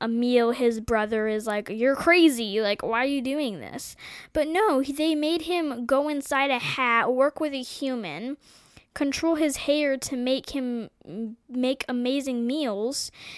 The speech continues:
that the rat loves. I mean, they turned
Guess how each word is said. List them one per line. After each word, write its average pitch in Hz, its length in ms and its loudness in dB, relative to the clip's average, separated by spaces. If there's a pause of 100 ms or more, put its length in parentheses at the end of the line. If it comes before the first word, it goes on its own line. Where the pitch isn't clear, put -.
(140)
that 277 340 0
the 285 140 6
rat 269 580 0
loves. 233 800 0
I 254 100 -2
mean, 262 260 -2
they 294 140 0
turned 359 600 -4